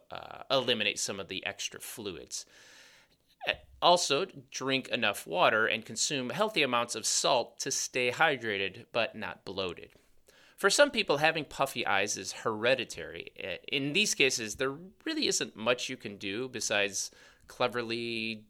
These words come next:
doing your makeup or some really invasive measures like cosmetic eyelid surgery. But either way, the notion that Preparation H is an easy way to cure puffy eyes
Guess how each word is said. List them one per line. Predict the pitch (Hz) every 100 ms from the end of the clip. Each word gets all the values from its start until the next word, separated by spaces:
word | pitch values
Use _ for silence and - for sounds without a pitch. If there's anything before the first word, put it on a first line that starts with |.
| -
doing | 113 110
your | 101 101
makeup | 185 196 160 147 143 -
or | 170 165
some | 156 156 147 151
really | 156 127 -
invasive | 101 95 120 143 - 139
measures | 135 131 123 120 107
like | 98 90 87 -
cosmetic | - 110 113 104 90 87 - _ -
eyelid | 92 90 90
surgery. | - 98 98 104 104 - - - - - 175
But |
either | 202 190 170
way, | 127
the | 117
notion | 131 147 156 - 127
that | 113 104
Preparation | - 123 123 123 117 117 104 92
H | 147 156 185 -
is | - 104
an | 95 -
easy | 139 135 117
way | 123
to | 120
cure | 110 - 127
puffy | - 120 - 107
eyes | 110 131 165 -